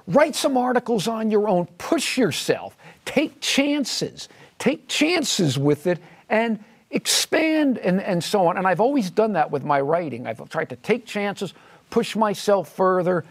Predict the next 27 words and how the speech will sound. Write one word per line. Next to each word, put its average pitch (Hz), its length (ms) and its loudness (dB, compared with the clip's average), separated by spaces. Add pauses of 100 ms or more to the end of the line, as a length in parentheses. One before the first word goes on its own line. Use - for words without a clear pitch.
(420)
then 160 340 2
I 143 160 -2 (200)
might 170 200 -4 (200)
think 180 200 0
I 156 120 4
was 151 180 -4
able 160 240 0
to 151 140 -4
go 165 340 2
and 220 100 0
then 277 300 0
see - 180 -2
what 294 140 0
happens. - 380 -2
If - 80 -10
it 123 80 -4
works 214 280 0
out, 240 200 2
great. 226 240 2
If 151 120 -6
not, 202 380 0
not. 226 260 -2
There's 135 160 -6
always 165 320 -4
the 175 120 -2
delete 185 420 -2
button, 113 340 -8